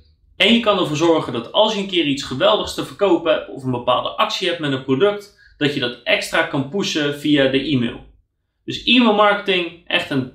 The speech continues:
topmanier om extra bezoekers te genereren. Ga gastbloggen.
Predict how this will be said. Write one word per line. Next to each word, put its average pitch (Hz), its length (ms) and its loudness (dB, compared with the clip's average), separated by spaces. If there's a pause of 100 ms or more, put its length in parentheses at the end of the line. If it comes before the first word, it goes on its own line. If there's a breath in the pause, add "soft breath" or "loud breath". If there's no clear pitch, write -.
topmanier 196 800 0
om 143 140 -6
extra 151 300 -2
bezoekers 135 380 -2
te - 60 -16
genereren. 110 560 -4 (360)
Ga 214 240 4
gastbloggen. 208 800 4